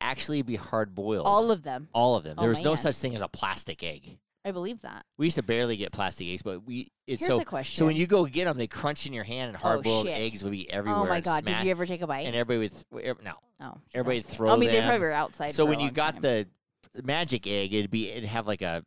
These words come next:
Speaker 1: uh, like, a insignia or sticker or tattoo on it or be a
Speaker 2: Right,
Speaker 1: different
Speaker 2: yeah.
Speaker 1: color or whatever.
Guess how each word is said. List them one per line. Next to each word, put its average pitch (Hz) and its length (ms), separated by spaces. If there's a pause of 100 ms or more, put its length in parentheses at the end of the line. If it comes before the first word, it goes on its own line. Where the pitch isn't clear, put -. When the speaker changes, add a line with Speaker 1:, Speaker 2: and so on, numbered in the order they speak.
(160)
Speaker 1:
uh, 87 320
like, 82 140
a 76 60 (320)
insignia 107 580
or 87 60
sticker 104 420
or 90 60
tattoo 104 420
on 92 220
it 85 60
or 78 180
be 78 200
a - 40
Speaker 2:
Right, 151 160
Speaker 1:
different 101 240
Speaker 2:
yeah. 135 60
Speaker 1:
color 90 260
or - 20
whatever. 85 400